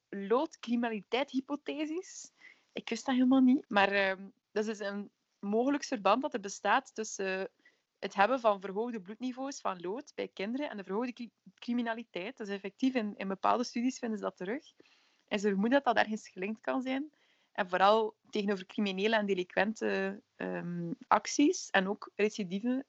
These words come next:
later in het leven. Omdat dat eigenlijk toxisch is voor je brein. En dat je zo ontwikkelingsstoornissen kunt krijgen, waardoor dat je dus in, effectief een ander gedrag kunt krijgen. Ik vond dat wel behoorlijk frappant. Ehm, en voor mij zijn, eh, loden schorten ook iets wat mij doet denken aan mijn mama.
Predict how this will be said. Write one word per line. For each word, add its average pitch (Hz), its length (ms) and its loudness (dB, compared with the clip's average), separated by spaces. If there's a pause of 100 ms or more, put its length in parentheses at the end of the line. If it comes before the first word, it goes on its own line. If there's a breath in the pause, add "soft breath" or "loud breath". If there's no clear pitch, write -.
(120)
later 185 320 -2
in 190 80 -8
het 185 160 -8
leven. 190 400 -8 (340 soft breath)
Omdat 202 160 4
dat 196 100 -2
eigenlijk 214 320 -2
toxisch 220 320 -4
is 240 120 -10
voor 202 100 -6
je 190 80 -4
brein. 170 420 -6 (220)
En 190 100 -8
dat 190 120 -6
je 190 80 0
zo 175 120 0
ontwikkelingsstoornissen 240 920 0
kunt 240 200 0
krijgen, 226 260 0
waardoor 196 180 0
dat 190 160 0
je 214 60 -4
dus 190 140 -4
in, 196 220 -4 (300 loud breath)
effectief 208 360 4
een 226 100 4
ander 214 300 2
gedrag 175 380 0
kunt 226 220 -2
krijgen. 240 400 -4 (420 soft breath)
Ik - 60 -16
vond 233 140 -2
dat 233 100 2
wel 220 160 8
behoorlijk 226 420 2
frappant. 233 580 0 (480 loud breath)
Ehm, 214 540 4 (260)
en 220 140 4
voor 226 180 2
mij 233 200 2
zijn, 233 360 -2 (140)
eh, 208 360 2
loden 226 300 -2
schorten - 520 -4
ook 214 240 -4
iets - 180 -8
wat 226 200 2
mij 208 160 -4
doet 180 120 -8
denken 220 280 -2
aan 254 100 0
mijn 196 120 -2
mama. 247 340 0